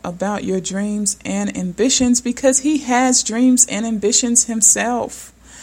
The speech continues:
Okay? He's not jealous of your promotion or your achievements. He wants you to soar and have the best in life.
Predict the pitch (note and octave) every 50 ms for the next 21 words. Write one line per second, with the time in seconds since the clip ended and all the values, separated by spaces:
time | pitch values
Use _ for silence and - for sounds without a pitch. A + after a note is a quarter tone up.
0 | - - - - - - - - - - - G#3+ G#3+ G#3+ A3+ A3+ A#3 A#3+ - G3+
1 | G3+ G#3+ A3+ G#3 - - G3+ B3+ D#4 D4 C4+ - - G#3 F#3+ F3 F3 F3 - -
2 | F#3 F3 E3+ E3+ F3 E3 - - E3+ - - - B3 A#3+ C#4 D4 C#4+ C#4+ C#4 C4
3 | G#3+ G3+ G#3+ A#3+ - - - G3 G3 - - - - G#3+ A#3+ A#3 G#3 G3 G3 G3
4 | F#3 F3 - - - - - - - - - - - - - - F#3 G#3 A#3+ A#3+
5 | G#3+ A3 A3 A3 A3 - - A3 G3+ G3+ F#3 - - - - - G#3+ A#3 A3+ A3+
6 | A3 - - F3 F3+ F3 - G3 G3+ G#3 G#3 G3+ F#3+ F3 F3 D#3 - - - G3
7 | G3+ G#3+ G#3+ G#3+ - - - - - - _ _ - - F#3 F#3 F#3+ G3+ G#3 G3+
8 | G3 - - _ _ - - E3 E3 E3+ F#3 G3 F#3+ F3 F3 - - - - -
9 | - - - - - -